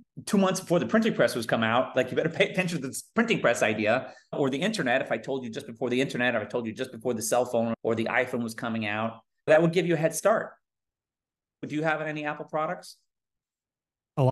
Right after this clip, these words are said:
Speaker 2: I'm exclusively Apple.
Speaker 1: Okay, so you got a phone?
Speaker 2: Got a phone,
Speaker 1: Like,
Speaker 2: tablet,
Speaker 1: tablet,
Speaker 2: Apple
Speaker 1: computer,
Speaker 2: Watch,
Speaker 1: everything, right?
Speaker 2: Mac Mini, every-, e-, everything. My entire ecosystem's all Apple.
Speaker 1: So, I know. How much str-,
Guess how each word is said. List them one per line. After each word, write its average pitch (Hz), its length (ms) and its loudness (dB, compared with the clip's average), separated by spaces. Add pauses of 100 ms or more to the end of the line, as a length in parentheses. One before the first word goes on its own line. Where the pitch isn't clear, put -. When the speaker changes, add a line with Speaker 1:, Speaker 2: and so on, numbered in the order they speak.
Speaker 2:
I'm 131 100 2
exclusively 117 560 -4
Apple. 98 360 -10 (580)
Speaker 1:
Okay, 135 340 0
so - 120 -4
you 110 60 -2
got 110 100 0
a - 80 -8
phone? 139 420 -2 (840)
Speaker 2:
Got 127 140 2
a 123 40 2
phone, 143 280 4
Speaker 1:
Like, 139 80 -2
Speaker 2:
tablet, 131 520 0
Speaker 1:
tablet, - 20 -8
Speaker 2:
Apple 127 360 -4 (120)
Speaker 1:
computer, 127 140 -4 (140)
Speaker 2:
Watch, 127 200 -2
Speaker 1:
everything, 156 320 0
right? 156 240 0 (260)
Speaker 2:
Mac 135 340 -2
Mini, 127 380 0
every-, 135 340 -6
e-, 147 200 -2
everything. 160 640 0
My 143 160 -2
entire 151 380 -6
ecosystem's 127 600 -6
all 117 240 -4
Apple. 104 380 -10 (680)
Speaker 1:
So, - 240 -20
I 110 100 -6
know. 101 160 -6
How 113 260 -2
much 131 400 0 (200)
str-, - 360 -14